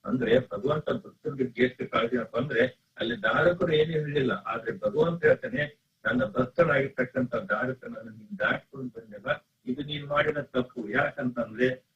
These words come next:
ಆ ಭಕ್ತರನ್ನ ದಾಟುವುದು ಅತ್ಯಂತ ಅನರ್ಥಕ್ಕೆ ಕಾರಣವಾಗುವುದು. ಅದು ಪ್ರಾಣಿಗಳ ಆಯುಷ್ಯ, ಸಂಪತ್ತು, ವಂಶ,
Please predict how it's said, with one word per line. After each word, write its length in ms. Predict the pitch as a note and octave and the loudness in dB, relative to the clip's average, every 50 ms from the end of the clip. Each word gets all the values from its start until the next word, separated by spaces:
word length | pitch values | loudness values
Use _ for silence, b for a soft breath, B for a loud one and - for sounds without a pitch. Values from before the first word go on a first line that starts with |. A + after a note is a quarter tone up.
| _ - | _ -8
ಆ 100 | G2+ G#2 | -8 -6
ಭಕ್ತರನ್ನ 720 | G#2+ G2+ - - C#3 - _ - E3+ E3+ E3+ D#3+ D#3 D3 | -4 -2 -2 -2 -2 -2 _ 2 2 2 2 0 0 -2
ದಾಟುವುದು 720 | C3+ A#2+ - - A2 A#2+ B2+ - - D#3 C#3+ B2+ A#2+ B2+ | -2 -2 -2 0 0 0 2 2 0 0 2 2 2 0
ಅತ್ಯಂತ 640 | C#3 - - - - - _ - D3+ D#3 D#3+ E3 - | -2 -4 -8 -16 -20 -16 _ -4 -2 -2 -2 0 0
ಅನರ್ಥಕ್ಕೆ 600 | - A#2 A#2+ - - - - - - - - - | 0 2 2 2 2 0 -4 -6 -6 -4 -4 -6
ಕಾರಣವಾಗುವುದು. 960 | - - - - - B3 - - G3+ G3+ G3 G3+ G3 F#3+ - - C#3+ D3 - _ _ _ _ _ - | -4 -4 -4 -2 -2 -2 -4 -4 -6 -6 -4 -4 -4 0 2 2 2 2 -2 _ _ _ _ _ -2
ಅದು 220 | - B2+ C3+ B2 | 0 0 0 0
ಪ್ರಾಣಿಗಳ 580 | - - B2+ B2+ D3 E3 E3+ E3 D3 C#3+ C#3+ C#3+ C3 B2+ - _ - | 0 0 2 4 4 4 2 2 2 2 2 2 0 -2 -4 _ -8
ಆಯುಷ್ಯ, 600 | - B2+ C3+ C#3+ C#3 C3 - - D3 D3+ D3+ D3+ - _ _ _ _ _ - | -6 -2 -2 -2 -2 -4 -4 -2 0 2 2 0 -2 _ _ _ _ _ -2
ಸಂಪತ್ತು, 720 | B2 B2 B2+ - - C#3+ C#3 C#3 - - D#3 D#3+ E3 - _ _ - - | -2 -2 0 0 -2 -2 -2 -2 -2 -2 -2 -2 -2 -6 _ _ -12 -6
ವಂಶ, 360 | G#2+ B2+ D3 D3+ - - | -6 -4 -4 -6 -8 -6